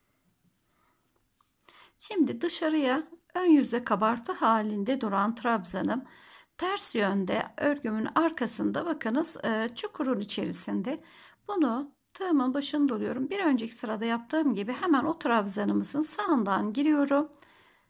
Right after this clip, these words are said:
Hemen tığımın sırtıyla ittirerek sol tarafından tığımın başını çıkarıyorum.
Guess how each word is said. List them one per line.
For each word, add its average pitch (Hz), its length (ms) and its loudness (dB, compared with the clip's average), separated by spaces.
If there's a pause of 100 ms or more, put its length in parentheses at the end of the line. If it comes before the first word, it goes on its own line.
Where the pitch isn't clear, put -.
(160)
Hemen 294 480 2
tığımın 254 360 0
sırtıyla 247 760 -2
ittirerek 269 580 0
sol 370 320 -2
tarafından 220 720 -2
tığımın 254 460 0
başını 269 400 -2
çıkarıyorum. - 640 -6